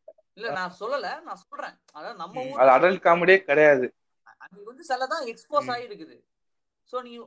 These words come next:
Speaker 1: அதை தவிர நீ பார்த்தது
Speaker 2: ம்.
Speaker 1: மார்வல் படம். So அதை விட டிஃப்ரெண்டா இருந்தாலே இவங்களுக்கு எல்லாமே
Speaker 2: ம்.
Speaker 1: டார்க் படம், டார்க். இது எப்படி சொல்லலாம், டேங்க், டேங்க் மீமே
Speaker 2: ம்.
Speaker 1: நான் சொல்றேன்.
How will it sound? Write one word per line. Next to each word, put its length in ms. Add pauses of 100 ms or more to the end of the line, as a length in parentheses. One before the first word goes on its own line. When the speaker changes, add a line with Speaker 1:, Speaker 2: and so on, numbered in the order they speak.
(100)
Speaker 1:
அதை 240
தவிர 240
நீ 100
பார்த்தது 380
Speaker 2:
ம். 20
Speaker 1:
மார்வல் 360
படம். 220 (400)
So 60
அதை 120
விட 160
டிஃப்ரெண்டா 480
இருந்தாலே 380
இவங்களுக்கு 320
எல்லாமே 240
Speaker 2:
ம். 40
Speaker 1:
டார்க் 320
படம், 240 (520)
டார்க். 400 (1500)
இது 100
எப்படி 180
சொல்லலாம், 280
டேங்க், 280
டேங்க் 380
மீமே 300
Speaker 2:
ம். 40
Speaker 1:
நான் 220
சொல்றேன். 240